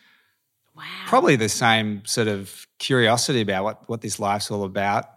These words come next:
Speaker 2: drove me to get into that. Um, and then,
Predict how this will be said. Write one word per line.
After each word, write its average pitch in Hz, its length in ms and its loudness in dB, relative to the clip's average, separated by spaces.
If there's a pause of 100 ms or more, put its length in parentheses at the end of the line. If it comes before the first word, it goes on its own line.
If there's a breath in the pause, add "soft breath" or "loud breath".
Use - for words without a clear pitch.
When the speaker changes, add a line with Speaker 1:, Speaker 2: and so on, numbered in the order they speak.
(140)
Speaker 2:
drove 101 300 -2
me 101 140 -4
to 101 100 -6
get 95 160 -6
into 92 180 -8
that. 95 380 -4 (320)
Um, 92 600 -10 (1000 soft breath)
and 104 200 -2
then, 104 680 -2